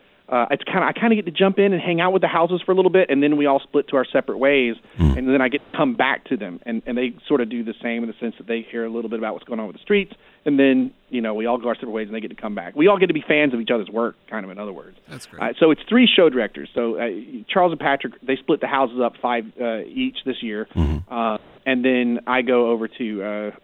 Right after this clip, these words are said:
Speaker 1: you know, to the scare zones. But it's great because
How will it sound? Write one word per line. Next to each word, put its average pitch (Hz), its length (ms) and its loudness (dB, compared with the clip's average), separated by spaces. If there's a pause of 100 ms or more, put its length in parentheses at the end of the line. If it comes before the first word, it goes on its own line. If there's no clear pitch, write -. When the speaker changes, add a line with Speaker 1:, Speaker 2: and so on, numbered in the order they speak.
(140)
Speaker 1:
you 135 100 -2
know, 113 100 0
to - 140 -8
the 110 60 -6
scare 156 260 -2
zones. 107 280 -4 (300)
But 160 100 6
it's 160 100 0
great 170 320 2
because 143 320 0